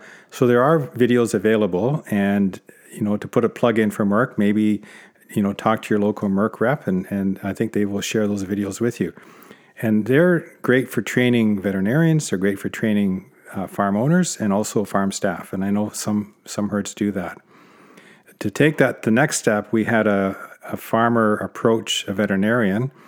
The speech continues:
who then approached Merck because Merck knew, or they knew Merck had these programs. And I, I did an on-farm training for, for the farm, and they were having issues with their staff about handling cattle.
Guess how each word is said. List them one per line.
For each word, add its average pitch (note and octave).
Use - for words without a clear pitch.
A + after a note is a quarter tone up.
who G#2
then A#2
approached B2
Merck G#2+
because G2
Merck G#2
knew, G2+
or F#2+
they G#2
knew G#2
Merck G2
had F#2
these F2+
programs. G#2
And G#2
I, C3
I A#2
did A2+
an A2
on-farm G#2+
training F#2
for, G2
for F#2+
the F2+
farm, G#2
and A#2
they D3+
were D#3+
having C3
issues A#2
with -
their G2
staff G2+
about G2
handling G2+
cattle. G2+